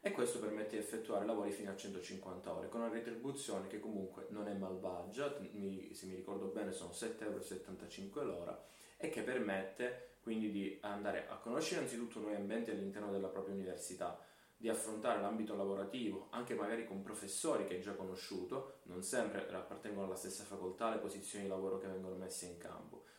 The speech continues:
però possono anche essere all'interno della stessa, e che comunque è molto gestibile, cioè tu ti organizzi, hai la possibilità di distribuire il tuo carico lavorativo e nel frattempo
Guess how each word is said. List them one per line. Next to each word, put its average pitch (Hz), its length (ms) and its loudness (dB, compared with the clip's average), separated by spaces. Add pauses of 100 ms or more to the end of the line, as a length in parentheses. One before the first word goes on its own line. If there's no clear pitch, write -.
(100)
però - 580 4
possono 110 380 2
anche 101 240 0
essere 98 300 -2
all'interno 87 440 -4
della - 220 -4
stessa, - 720 -2 (360)
e 139 40 0
che 160 120 0
comunque 117 480 4
è - 60 0
molto 110 380 4
gestibile, 92 680 0
cioè 95 300 2
tu 123 180 -2
ti 110 80 -2
organizzi, 156 800 2
hai 98 160 0
la 92 60 -2
possibilità 101 840 2
di 92 60 0
distribuire 98 540 0
il 87 80 0
tuo 98 100 -4
carico 98 320 0
lavorativo 98 540 2
e - 20 0
nel 107 140 0
frattempo 90 720 -4